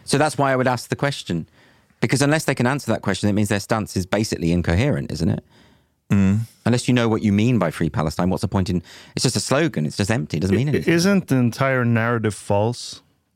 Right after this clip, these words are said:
Speaker 3: I mean, from the
Speaker 2: What do you mean?
Speaker 3: beginning, it's, it's as if there is this huge group that's united, that's called the Palestinians.
Speaker 1: Yeah.
Speaker 3: And then you have everyone else, or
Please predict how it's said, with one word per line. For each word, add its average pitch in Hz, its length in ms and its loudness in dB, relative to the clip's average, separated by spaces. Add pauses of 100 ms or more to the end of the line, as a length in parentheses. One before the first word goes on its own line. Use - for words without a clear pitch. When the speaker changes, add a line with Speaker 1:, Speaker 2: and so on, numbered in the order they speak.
(100)
Speaker 3:
I - 40 0
mean, 117 160 2
from 117 240 0
the 110 60 2
Speaker 2:
What 95 140 0
do 104 60 0
you 113 60 2
mean? 127 220 0
Speaker 3:
beginning, - 60 -6
it's, - 240 -2
it's 156 220 -2
as 135 240 2
if - 420 -4
there 127 180 2
is 127 220 -2
this 120 240 -2
huge 123 460 0
group 131 440 0
that's - 400 -4
united, 120 520 0
that's 110 200 -4
called 117 240 -2
the 110 80 0
Palestinians. 151 880 0
Speaker 1:
Yeah. 113 280 0 (220)
Speaker 3:
And 123 160 0
then 123 140 2
you 120 80 0
have 117 320 0
everyone 113 400 2
else, 95 280 -2
or 104 200 -2